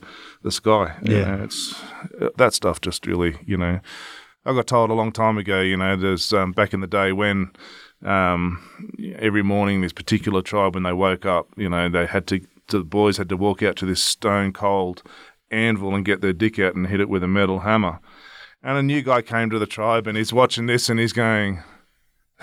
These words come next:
Speaker 1: "That really looks shitty," <laughs> you know. So he wakes up in the morning and as he's stepping up to the anvil and he says to the, to the guy that's holding the metal hammer, "Can we not at least use a plastic one?"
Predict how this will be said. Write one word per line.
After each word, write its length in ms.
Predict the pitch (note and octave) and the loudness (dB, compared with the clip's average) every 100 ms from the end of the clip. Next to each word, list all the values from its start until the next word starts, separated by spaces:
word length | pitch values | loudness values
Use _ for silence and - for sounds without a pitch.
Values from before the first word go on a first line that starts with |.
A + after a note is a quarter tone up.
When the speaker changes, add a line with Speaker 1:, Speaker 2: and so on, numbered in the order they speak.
| D3+ | 0
Speaker 1:
"That 220 | D3+ - | 0 0
really 240 | B2 A#2 | 2 2
looks 280 | A2 A2+ - | 0 -2 -2
shitty," 420 | - A2+ A#2+ F#2 | -2 4 4 4
<laughs> 400 | - - - G#3 | 2 2 2 2
you 120 | B2 C#3+ D#3 | 2 4 4
know. 920 | C#3 B2+ C3+ A#2 C3+ - - C#3+ - - - | 4 4 2 2 -2 -2 -2 0 -2 0 0
So 160 | C3+ D3 | 4 2
he 80 | D#3 | 2
wakes 320 | D#3 D3 C#3+ | 2 0 -2
up 120 | C3+ | -2
in 80 | B2 | -2
the 80 | A#2+ | 0
morning 420 | B2 A#2+ B2+ B2 | 4 4 4 2
and 80 | A#2+ | 0
as 120 | A#2+ | -2
he's 140 | A2+ A2 | -4 -4
stepping 360 | - A#2+ A#2 | 2 2 2
up 140 | A2+ - | -2 -2
to 160 | B2 A2 | -2 0
the 160 | G#2+ | 2
anvil 420 | G#2+ A#2+ A2+ A2 | 2 0 2 2
and 120 | A2 A2 | 2 0
he 80 | |
says 300 | A2 A#2+ A2+ - | 0 2 2 2
to 240 | A#2 G#2+ | 0 0
the, 20 | F#2+ | 0
to 180 | A#2+ A2 | -2 2
the 120 | G#2+ | 0
guy 260 | A2 A2+ G#2+ | 0 2 2
that's 160 | G2+ | -2
holding 340 | - A2+ A2 G#2+ | 0 2 2 0
the 40 | |
metal 360 | G#2+ A2+ A2 G#2+ | 0 2 2 0
hammer, 260 | A2+ A2+ A2 | 0 0 0
"Can 160 | - | 0
we 80 | G#2+ | 0
not 200 | A2 A#2+ | 2 2
at 100 | C3 A#2 | 0 4
least 240 | B2 - | 4 4
use 260 | A#2 A2+ G#2 | 2 4 4
a 60 | |
plastic 440 | E2+ A2+ A#2 G#2+ F#2+ | 4 2 2 2 0
one?" 260 | G2 E2+ | 2 0